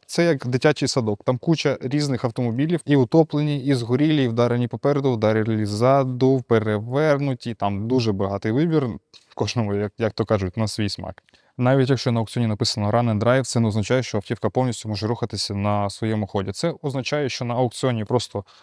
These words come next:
нажали старт, і вона завелася, вони проїхали один метр вперед, один метр назад. І все. Це не означає, що вона може, м, крутити бублики, наприклад, роздавати боком та ще щось. Ні.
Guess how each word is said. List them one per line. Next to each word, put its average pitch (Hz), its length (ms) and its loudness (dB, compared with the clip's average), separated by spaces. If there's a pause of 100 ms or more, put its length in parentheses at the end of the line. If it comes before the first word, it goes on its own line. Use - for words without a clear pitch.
(160)
нажали 107 340 2
старт, 160 420 2
і 113 40 2
вона 107 220 2
завелася, 104 600 0
вони 110 240 2
проїхали 101 600 -2
один 113 340 4
метр 104 240 0
вперед, 156 460 0
один 107 300 -2
метр 101 280 -2
назад. 92 380 -2
І 143 60 -2
все. 101 280 -2
Це 123 160 0
не 123 100 2
означає, 120 500 0
що 117 140 -4
вона 113 160 -2
може, 107 240 0
м, 95 200 -6
крутити 107 360 0
бублики, 120 380 2
наприклад, 113 400 -2
роздавати 101 400 -2
боком 104 320 -4
та 98 180 -2
ще - 280 -6
щось. - 320 -10
Ні. 139 240 0